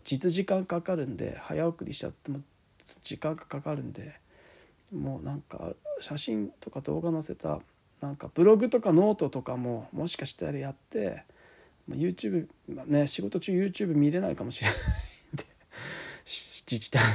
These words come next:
人たち。見れないのかな？見てくれてもいいんだけどな。僕は、まあ、だからその今の生育状況みたいなのを発信しているので、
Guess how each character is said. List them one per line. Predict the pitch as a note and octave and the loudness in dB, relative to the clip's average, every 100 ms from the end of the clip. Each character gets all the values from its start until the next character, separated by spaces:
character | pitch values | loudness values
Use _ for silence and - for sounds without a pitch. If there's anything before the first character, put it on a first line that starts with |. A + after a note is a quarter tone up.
| - | 8
人 | - A2 | 6 4
た | A#2 | 2
ち。 | - - - - - - - - - | 0 -4 -10 -10 -10 -14 -18 -6 6
見 | E3 | 8
れ | A#3+ | 8
な | C#4 E3 | 8 6
い | |
の | A2+ | 4
か | A2 | 2
な？ | A#2 F2 D#2+ - - - _ _ - _ _ _ _ _ _ _ - _ _ _ _ _ _ _ _ _ - | -2 -2 -8 -16 -20 -20 _ _ -20 _ _ _ _ _ _ _ -20 _ _ _ _ _ _ _ _ _ -4
見 | C#3 G3+ | 0 2
て | F3+ | 2
く | D3 | 2
れ | C3 | 2
て | C#3+ | 0
も | A#2 | 0
い | |
い | C3+ | 0
ん | |
だ | A#2+ | 0
け | A#2+ | -4
ど | - | -8
な。 | - - - - _ _ _ _ _ _ _ - | -10 -14 -18 -20 _ _ _ _ _ _ _ -20
僕 | - - | -10 2
は、 | D#3 D3+ D3+ | 6 8 6
ま | D3+ | 0
あ、 | C#3+ | 2
だ | - | 2
か | C#3 | 4
ら | B2+ | 2
そ | - | 0
の | B2+ B2+ | -4 0
今 | A3 D#3 | 4 6
の | A#2 | 6
生 | C#3+ | 2
育 | C#3 | 2
状 | C#3 C#3+ | 4 2
況 | B2+ | 2
み | A#2+ | -2
た | A#2+ | -2
い | |
な | A#2 | -2
の | A2 | -4
を | |
発 | - C3+ | -4 -4
信 | - D3 | -2 -2
し | C#3 | -2
て | - | -4
い | D3 | -4
る | |
の | C#3+ | -4
で、 | - A#2+ - | -6 -8 -8